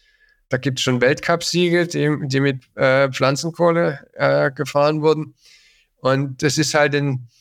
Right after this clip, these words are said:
ein sehr universelles Material. Letztlich wie,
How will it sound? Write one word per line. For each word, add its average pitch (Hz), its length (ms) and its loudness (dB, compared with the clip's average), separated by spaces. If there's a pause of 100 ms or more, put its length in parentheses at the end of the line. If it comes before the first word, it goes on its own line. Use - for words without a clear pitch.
(300)
ein 139 120 -2
sehr 131 200 2
universelles 139 720 2
Material. 127 800 0
Letztlich 127 680 -2
wie, 127 720 0